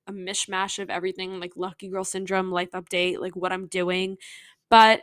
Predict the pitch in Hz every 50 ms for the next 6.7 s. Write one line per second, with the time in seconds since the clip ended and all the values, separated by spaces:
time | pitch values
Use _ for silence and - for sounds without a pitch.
0 | _ _ _ _ - 285 311 302 415 453 403 466 480 294 320 320 - 240 220 233
1 | - 285 214 208 196 202 220 226 208 185 170 147 175 - 226 190 185 170 135 143
2 | 151 170 165 180 202 220 240 - - 196 190 185 185 - - 240 214 226 220 -
3 | - 202 202 - - - 196 180 - - 208 196 196 196 185 - - - - 165
4 | 143 151 165 175 190 202 226 247 240 - - 190 190 180 170 156 - - - 202
5 | 202 - - 262 240 - - _ 190 190 180 196 196 190 190 170 - - - -
6 | - - - 202 196 - - - 233 247 262 277 277